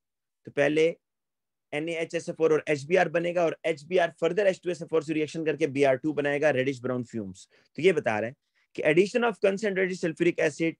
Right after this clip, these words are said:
to solid sodium bromide produces brown fumes and an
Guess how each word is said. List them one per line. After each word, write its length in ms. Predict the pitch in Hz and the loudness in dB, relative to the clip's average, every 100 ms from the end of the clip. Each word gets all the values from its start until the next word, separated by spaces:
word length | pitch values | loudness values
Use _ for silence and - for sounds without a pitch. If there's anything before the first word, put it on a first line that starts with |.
| - | -8
to 80 | 139 | -4
solid 360 | 151 165 214 | 2 4 4
sodium 340 | - 170 156 151 | 2 -2 0 -2
bromide 500 | 131 127 139 120 139 _ _ _ _ _ _ _ - | 0 0 -2 -2 -6 _ _ _ _ _ _ _ -4
produces 540 | 143 143 170 175 180 143 110 | -2 0 0 2 0 0 -2
brown 300 | 127 139 165 | 0 0 -2
fumes 480 | 180 196 233 247 - - _ _ _ _ _ - | -2 0 0 -4 -12 -20 _ _ _ _ _ -4
and 540 | 151 160 185 196 196 - | 0 2 2 2 -2 -4
an 200 | 151 151 | -2 -2